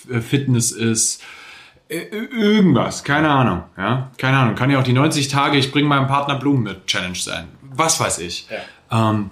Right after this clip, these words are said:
Speaker 1: aber wenn du, w-, wenn du an der Stelle nicht checkst, dass diese Challenge eigentlich dir nur hilft dabei, eine Gewohnheit zu etablieren.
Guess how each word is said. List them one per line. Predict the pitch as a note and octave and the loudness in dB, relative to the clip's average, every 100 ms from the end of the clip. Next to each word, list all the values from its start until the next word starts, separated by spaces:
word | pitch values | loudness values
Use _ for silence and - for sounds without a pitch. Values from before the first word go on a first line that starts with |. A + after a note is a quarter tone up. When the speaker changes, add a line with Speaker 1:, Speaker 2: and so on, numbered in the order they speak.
| - | -2
Speaker 1:
aber | B2 B2+ | 0 4
wenn | C3+ | 4
du, | D#3 D#3+ D#3 - - - | 4 6 4 2 -6 -16
w-, | G#2 C#2+ E2 C3 B2+ | -16 -16 -4 -2 2
wenn | C#3+ | 4
du | C#3+ B2+ | 4 4
an | C3 | 4
der | E3 | 2
Stelle | F3+ F3+ D#3+ | 2 2 4
nicht | C3 C3 - | 4 4 2
checkst, | E3 D#3+ - - - _ _ _ _ _ _ - | 0 0 -2 -8 -10 _ _ _ _ _ _ -4
dass | A#2+ A#2 - - | 0 2 0 -2
diese | B2 A2+ A2+ | -2 0 0
Challenge | - E3+ E3+ F3 | 2 2 2 2
eigentlich | B2 C3 B2 - | 2 4 2 2
dir | C3 | 4
nur | C3 E3+ | 4 4
hilft | D#3 E3 D#3+ D#3 | 4 4 4 2
dabei, | A#2 G2+ G#2+ A#2+ C#3 F3+ - _ _ _ | -4 0 0 0 0 -4 -10 _ _ _
eine | B2 A#2+ | 0 2
Gewohnheit | A#2+ A#2+ D#3+ G3 E3 D#3 C#3 | 2 2 4 4 4 2 0
zu | - G#2+ | 0 0
etablieren. | A2+ A#2 G2+ G2+ G#2+ F#2+ F2 | 0 -2 -6 -6 -4 -4 -4